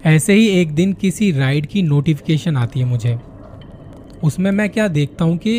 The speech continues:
एक टेक्स्ट मैसेज लिखा हुआ है, "आपसे रिक्वेस्ट है मेरी राइड डिक्लाइन मत कीजिए, मैं अपनी फैमिली के साथ खड़ा हूँ,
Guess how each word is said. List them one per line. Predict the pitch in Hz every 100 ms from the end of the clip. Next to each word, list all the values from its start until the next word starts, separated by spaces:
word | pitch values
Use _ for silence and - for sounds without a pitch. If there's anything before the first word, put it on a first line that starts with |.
| 220 190
एक | 202 - - -
टेक्स्ट | 165 180 - 208
मैसेज | 143 143 190 170
लिखा | 151 -
हुआ | 127 120
है, | 117 - - - - - - - - -
"आपसे | 151 - - 170
रिक्वेस्ट | 139 - 151 165 -
है | 180
मेरी | 170 165 170
राइड | 139 147 170 156 131
डिक्लाइन | 139 147 160 156
मत | 127
कीजिए, | - 120 123 117 - - - - - - - -
मैं | 151
अपनी | 151 175 175
फैमिली | 139 135 151
के | 156
साथ | 160 143 143
खड़ा | 147 147
हूँ, | 156 165